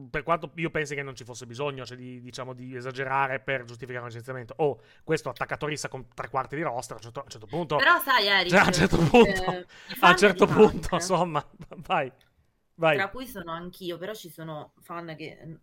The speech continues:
Speaker 2: non ragionano, e però posso provare a accettare un punto di vista per portare poi un elemento alla discussione.
Speaker 1: Certo, certamente.
Speaker 2: Ti dicono che lui obiettivamente avesse intorno un ambiente molto ostile, che quindi l'hanno tipo bullizzato fino a fargli prendere la decisione di andare via.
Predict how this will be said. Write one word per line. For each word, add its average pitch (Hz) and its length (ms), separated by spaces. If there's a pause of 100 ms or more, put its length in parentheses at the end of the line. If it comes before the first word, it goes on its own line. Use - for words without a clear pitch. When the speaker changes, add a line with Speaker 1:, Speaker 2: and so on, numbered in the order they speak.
(140)
Speaker 2:
non 175 200
ragionano, 143 880
e 208 140
però 262 240
posso 156 300
provare 160 420
a 147 40
accettare 156 540
un 147 120
punto 156 300
di 147 120
vista 160 340
per 139 180
portare 147 440
poi 160 140
un 160 100
elemento 139 540
alla 143 140
discussione. 156 920
Speaker 1:
Certo, - 0 (100)
certamente. 127 500
Speaker 2:
Ti 359 140
dicono 240 480
che 165 420 (320)
lui 202 420
obiettivamente 165 800
avesse 156 300
intorno 156 440
un 147 60
ambiente 156 460
molto 147 340
ostile, 240 640
che 147 180
quindi 160 240
l'hanno 147 340
tipo 156 280
bullizzato 151 1040
fino 143 180
a 139 40
fargli 143 360
prendere 143 400
la 143 140
decisione 143 580
di 139 80
andare 143 400
via. 156 580